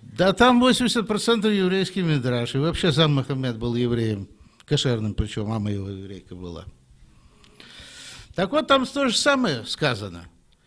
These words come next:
что в первом Коринфянам, ну, почти теми же словами, что, э, женщина,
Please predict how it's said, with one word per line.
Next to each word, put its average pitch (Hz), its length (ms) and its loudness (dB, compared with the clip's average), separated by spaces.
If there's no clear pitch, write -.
что - 280 -2
в - 80 0
первом 262 320 0
Коринфянам, 131 720 -2
ну, 262 480 -2
почти 202 360 0
теми 139 260 -2
же 117 120 -4
словами, - 500 -6
что, 160 400 0
э, 139 200 2
женщина, 233 680 0